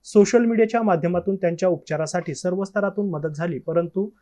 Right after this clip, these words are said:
शनिवारी सायंकाळी पाच वाजेदरम्यान उपचारादरम्यान त्यांचे निधन झाले.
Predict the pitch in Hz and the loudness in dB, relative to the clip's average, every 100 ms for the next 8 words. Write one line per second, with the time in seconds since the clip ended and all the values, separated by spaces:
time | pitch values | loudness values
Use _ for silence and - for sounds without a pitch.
0 | _ _ - 208 214 220 214 226 202 190 | _ _ 0 4 4 4 2 0 -2 -2
1 | 202 208 - 180 180 175 170 165 180 151 | 0 0 4 2 4 0 2 0 0 -2
2 | 117 151 - 190 185 185 185 196 190 165 | -6 -12 -4 0 0 0 -2 -4 -4 -6
3 | 165 185 196 - _ _ - 160 160 156 | -4 -6 -6 -12 _ _ -8 -4 -2 -2
4 | 147 156 | -2 -2